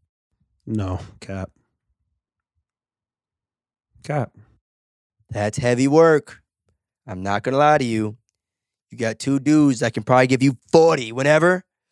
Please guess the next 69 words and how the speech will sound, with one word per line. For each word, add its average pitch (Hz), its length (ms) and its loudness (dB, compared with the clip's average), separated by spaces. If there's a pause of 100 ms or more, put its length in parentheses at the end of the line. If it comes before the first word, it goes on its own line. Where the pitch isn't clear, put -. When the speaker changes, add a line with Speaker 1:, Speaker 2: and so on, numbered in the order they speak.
(260)
Speaker 1:
They 107 60 -8
Speaker 2:
I'm 104 60 -4
Speaker 1:
had 117 80 0
Speaker 2:
not 120 200 2
Speaker 1:
two 135 100 4
Speaker 2:
gonna 143 100 4
lie 143 160 6
to 147 60 4
you. 139 80 2
Speaker 1:
dudes 131 40 0
Speaker 2:
That 131 60 2
Speaker 1:
that 139 60 0
can, 139 80 0
Speaker 2:
gets, 113 100 -2
Speaker 1:
they 123 120 0
had, 143 300 2
they 135 120 0
had 156 240 2
two 147 140 2
dudes 135 180 2
Speaker 2:
that's 113 140 0
Speaker 1:
gonna 131 100 4
Speaker 2:
not 143 140 4
Speaker 1:
give 127 60 2
Speaker 2:
the 143 60 0
Speaker 1:
him 165 180 4
forty. 165 100 4
Speaker 2:
same, 143 80 0
though. 117 380 2
That's 110 220 -4
not 110 280 -2
the 147 80 -2
same. 113 440 -2 (380)
Shout 170 180 4
out - 20 4
to 139 80 4
Speaker 1:
Bradley 139 60 4
Speaker 2:
C 170 60 2
J. 143 60 4
Speaker 1:
Beal's 135 160 2
a, 127 160 -2 (200)
Bradley 131 320 0
Speaker 2:
That's 110 100 2
not 156 60 4
Speaker 1:
Beal's 139 160 2
Speaker 2:
the 135 60 -4
same. 127 160 0
Speaker 1:
is, 110 100 -6
is 127 200 -2
a 117 80 2
better 131 220 2
basketball 123 380 0
player 117 180 2
than 113 60 0
C 117 140 -2
J 110 100 -2
McCollum, 101 460 0
but, 107 140 4
like, 101 280 2
Bradley 110 260 4
Beal 117 200 2
is - 140 -4
a 101 40 -12
six - 300 -6
four, 110 480 -2 (760)
you 113 100 -4
know, 101 140 -2
do 120 200 2
everything, 113 600 0